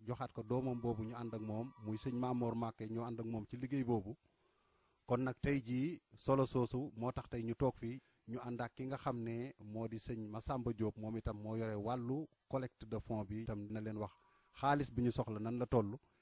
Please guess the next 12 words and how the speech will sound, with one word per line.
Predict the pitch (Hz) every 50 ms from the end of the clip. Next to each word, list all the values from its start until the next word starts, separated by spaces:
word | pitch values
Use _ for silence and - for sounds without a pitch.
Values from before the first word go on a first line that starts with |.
| _ _ _
ak | 107 - 110
ñan | 110 123 139 139 123
nañu | 123 117 113 113
woo | 110 107 101
ci | - 120
liggéey | 120 113 104 113 107 101
boobu. | 95 101 95 95 104 113 -
Ñi | 107 110 110
ngi | 113 -
ànd | 123 120 113 110
ak | 107 -
sunu | - 120 113